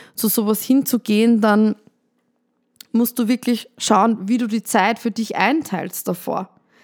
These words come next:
Weil sonst kann's dazu kommen, und das ist nämlich das größere Problem dann auch noch, wenn du nämlich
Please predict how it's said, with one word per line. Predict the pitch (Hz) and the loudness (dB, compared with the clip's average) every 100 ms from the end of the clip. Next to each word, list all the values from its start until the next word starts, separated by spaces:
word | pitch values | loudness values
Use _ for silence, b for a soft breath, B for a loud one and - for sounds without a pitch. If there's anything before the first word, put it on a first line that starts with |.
| b b b b b 202 | b b b b b -4
Weil | 202 202 202 208 - | 0 2 2 0 -6
sonst | - 254 277 - | -2 0 0 0
kann's | 277 262 - | 0 0 0
dazu | 269 - 254 | -2 0 -2
kommen, | - 240 247 262 359 330 - | 2 4 4 2 0 -2 -6
und | 196 | -2
das | 202 202 | -2 0
ist | 190 | 0
nämlich | 214 202 190 | 0 0 -2
das | 214 190 - - | -6 -8 -8 -14
größere | - 190 - 220 208 | -4 -4 -4 -4 -4
Problem | 214 214 202 208 | -4 -2 -2 0
dann | 214 | -2
auch | - 185 | -2 -2
noch, | 196 240 311 b b b b - | -2 -2 -6 b b b b -4
wenn | 196 202 208 | 0 2 2
du | 208 | 2
nämlich | 208 202 202 196 - | 2 2 0 -2 -8